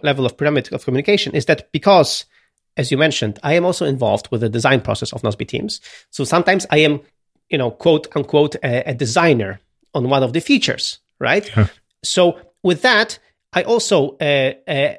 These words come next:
Speaker 1: every now and then, uh, ask for, like, fifteen minute or half an hour, half an hour one-on-one call with, with the developer. Uh, so this way we can quickly, like, you know, run through the details. Uh, I can explain them the, some nuances of the feature, and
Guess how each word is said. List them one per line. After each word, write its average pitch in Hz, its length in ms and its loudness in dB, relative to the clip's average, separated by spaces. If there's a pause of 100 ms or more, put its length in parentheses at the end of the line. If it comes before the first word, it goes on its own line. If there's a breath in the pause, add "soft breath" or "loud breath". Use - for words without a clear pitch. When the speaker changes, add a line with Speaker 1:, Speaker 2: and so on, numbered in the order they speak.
(140)
Speaker 1:
every 175 200 -2
now 180 120 2
and 127 140 0
then, 185 320 2 (100)
uh, 160 200 -2 (260)
ask 165 240 -2
for, - 180 -2
like, 151 200 2
fifteen 170 240 -2
minute 165 240 0
or 135 100 -2
half 147 220 -2
an 156 80 0
hour, 147 160 2
half - 240 -2
an 156 80 -2
hour 139 360 0 (280)
one-on-one 160 440 2
call 165 420 0 (120)
with, 151 400 0
with 151 220 0
the 143 80 -2
developer. 131 560 0 (540 loud breath)
Uh, 139 260 2 (320)
so - 120 -2
this 175 160 2
way 190 140 6
we 185 100 0
can 180 160 -2
quickly, 160 580 -2
like, 156 280 -2
you 160 80 0
know, 147 240 2
run 170 240 -2
through 170 160 -4
the 143 80 -2
details. 214 540 -2
Uh, 147 280 0 (180)
I 156 60 -4
can 156 140 -4
explain 180 400 0
them 151 160 0
the, 131 260 0
some 139 180 -4
nuances 226 760 2
of 165 180 -2
the 190 80 2
feature, 240 440 0 (640 soft breath)
and 196 380 0